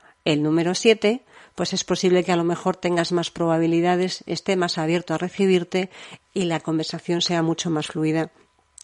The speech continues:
para vender. Y cuando tú ya estés establecido y hayas vendido al siete,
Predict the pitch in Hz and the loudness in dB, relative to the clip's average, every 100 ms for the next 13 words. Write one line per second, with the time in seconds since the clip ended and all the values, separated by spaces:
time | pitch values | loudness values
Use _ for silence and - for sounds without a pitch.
0 | - - - 165 156 151 143 147 - _ | -16 -16 -4 -2 0 0 0 -2 -6 _
1 | - 180 123 165 147 185 220 202 220 202 | -10 -8 -8 -8 -6 0 0 2 0 -2
2 | - 214 208 202 233 196 165 160 165 180 | 2 4 4 2 2 2 2 0 0 0
3 | 175 175 175 175 208 196 175 | 2 2 0 0 0 0 0